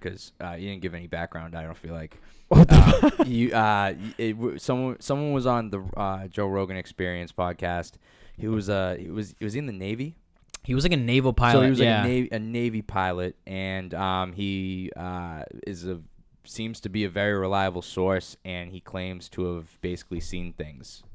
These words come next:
Speaker 1: Um, so, yeah, continue, James. Sorry. Just
Speaker 2: Yeah,
Speaker 1: had to
Speaker 2: no,
Speaker 1: get
Speaker 2: that's a
Speaker 1: the
Speaker 2: good setup. Like, I just get excited. But anyways, he
Speaker 1: Do you have a
Speaker 2: just
Speaker 1: boner?
Speaker 2: was talking about, what?
Speaker 1: Nothing.
Speaker 2: He was
Speaker 1: There you
Speaker 2: talking
Speaker 1: go.
Speaker 2: about, uh, all this shit, and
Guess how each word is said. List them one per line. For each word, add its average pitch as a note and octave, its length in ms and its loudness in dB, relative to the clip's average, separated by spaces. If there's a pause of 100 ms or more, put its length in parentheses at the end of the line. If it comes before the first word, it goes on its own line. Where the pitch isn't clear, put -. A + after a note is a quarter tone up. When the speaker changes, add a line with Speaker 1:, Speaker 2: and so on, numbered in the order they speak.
(140)
Speaker 1:
Um, D#2 480 -16 (720)
so, F2 340 -8
yeah, E2 180 -8
continue, F2 400 -16
James. E2+ 300 -12
Sorry. D#2+ 440 -14
Just C#3+ 100 -2
Speaker 2:
Yeah, D3+ 120 10
Speaker 1:
had B2+ 40 8
to C3+ 60 2
Speaker 2:
no, B2+ 160 4
Speaker 1:
get G2+ 100 -4
Speaker 2:
that's B2 200 4
a B2+ 40 -2
Speaker 1:
the A#2+ 60 -2
Speaker 2:
good B2+ 160 2
setup. A2+ 400 2
Like, G#2+ 140 2
I A2 60 4
just G#2+ 200 -2
get A#2 120 4
excited. A2 520 2 (100)
But B2 140 4
anyways, A2 680 4 (100)
he C3+ 520 6 (380)
Speaker 1:
Do - 80 -2
you - 60 2
have - 40 0
a A#2 40 -4
Speaker 2:
just F3+ 200 6
Speaker 1:
boner? F#3 60 4
Speaker 2:
was B2+ 140 2 (180)
talking C#3 400 2
about, A2 340 2
what? C#3+ 300 0 (100)
Speaker 1:
Nothing. - 360 -16 (200)
Speaker 2:
He F#3 140 8
was F#3 160 8
Speaker 1:
There D3+ 100 4
you C#3+ 60 6
Speaker 2:
talking F#3 160 4
Speaker 1:
go. F3+ 60 0
Speaker 2:
about, D3 300 10
uh, A2 320 6
all A#2+ 200 4
this A#2+ 180 0
shit, A2+ 420 0 (400)
and G#2 720 0